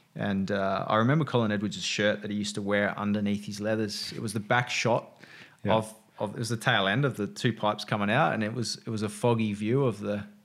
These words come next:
Speaker 1: S P two, Carl Fogarty's view of it.
Speaker 2: Yep.
Speaker 1: So it was just taking the piss out of
Speaker 2: Taking the piss
Speaker 1: Carl.
Speaker 2: out of
Speaker 1: Then he was
Speaker 2: Carl.
Speaker 1: gonna, <laughs> he's gonna beat him everywhere. But, um, no, it was, it was a, it was a cool bike, that thing. So, um, yeah, but, uh, no, I never got to ride it.
Speaker 2: Nah, I thought just, just
Speaker 1: Didn't get to
Speaker 2: around
Speaker 1: ride an
Speaker 2: there.
Speaker 1: R C forty-five either, you know. The,
Speaker 2: Never?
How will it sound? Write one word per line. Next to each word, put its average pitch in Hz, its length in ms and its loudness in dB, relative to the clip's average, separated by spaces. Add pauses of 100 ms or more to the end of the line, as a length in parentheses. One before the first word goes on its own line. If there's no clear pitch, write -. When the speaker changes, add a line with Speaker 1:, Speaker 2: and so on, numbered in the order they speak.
Speaker 1:
S 107 140 -2
P 107 200 -4
two, 147 320 -4
Carl 104 180 0
Fogarty's 101 400 -2
view 107 220 -2
of 139 120 0
it. 120 60 4
Speaker 2:
Yep. 120 120 4 (320)
Speaker 1:
So 110 160 2
it 113 160 0
was 123 160 0
just 127 220 4
taking 107 200 6
the 87 40 0
piss 98 240 0
out 98 80 4
of 95 60 0
Speaker 2:
Taking 110 80 0
the 104 40 6
piss 101 60 8
Speaker 1:
Carl. 98 80 8
Speaker 2:
out 101 40 6
of 101 60 4
Speaker 1:
Then 113 80 8
he 113 60 8
was 131 100 8
Speaker 2:
Carl. 143 240 6
Speaker 1:
gonna, - 100 4
<laughs> 208 140 8
he's 294 100 6
gonna 151 200 8
beat 143 160 6
him 147 100 6
everywhere. 143 240 8
But, 151 280 6
um, 135 180 8
no, 165 120 8
it 165 40 8
was, 202 140 8
it 170 120 6
was 170 180 8
a, 131 180 4
it 165 40 6
was 147 140 6
a 120 40 0
cool 135 200 4
bike, 110 300 4
that - 180 -4
thing. 123 220 0
So, 110 420 0
um, 101 300 2 (460)
yeah, 117 320 4 (100)
but, 113 240 2
uh, 117 100 6
no, 120 120 4
I 117 60 6
never 110 160 4
got 107 100 0
to 104 100 -4
ride 120 140 4
it. - 60 -2 (240)
Speaker 2:
Nah, 90 340 0 (100)
I 123 80 6
thought 147 200 6
just, - 280 2
just - 180 8
Speaker 1:
Didn't 135 100 10
get 123 120 8
to 120 60 8
Speaker 2:
around 135 60 8
Speaker 1:
ride 127 140 8
an 113 60 8
Speaker 2:
there. 113 80 6
Speaker 1:
R 110 80 6
C 117 140 2
forty-five 104 760 2
either, 107 240 2
you 95 140 0
know. 101 180 0
The, 123 100 -2
Speaker 2:
Never? 185 260 6